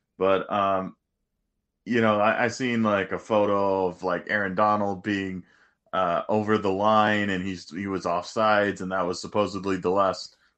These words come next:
play of the game, which it wasn't. Um, but there was a photo where it shows the supposed last play of the game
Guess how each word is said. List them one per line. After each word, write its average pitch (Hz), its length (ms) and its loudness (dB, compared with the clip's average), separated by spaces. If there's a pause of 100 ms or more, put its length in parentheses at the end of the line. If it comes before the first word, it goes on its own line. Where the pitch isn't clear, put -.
play 104 140 0
of 95 60 0
the 92 80 0
game, 104 360 0
which 92 180 -4
it 90 140 -4 (120)
wasn't. 104 600 0 (560)
Um, 90 540 -2 (420)
but 123 400 -2
there 123 180 0
was 120 420 -2 (140)
a 110 240 2
photo 98 920 0 (600)
where 104 340 4
it 104 80 0
shows 113 320 2 (580)
the 107 140 -8
supposed 120 600 -2
last 104 460 0
play 107 160 -4
of 98 100 -6
the 92 100 -6
game 87 460 -8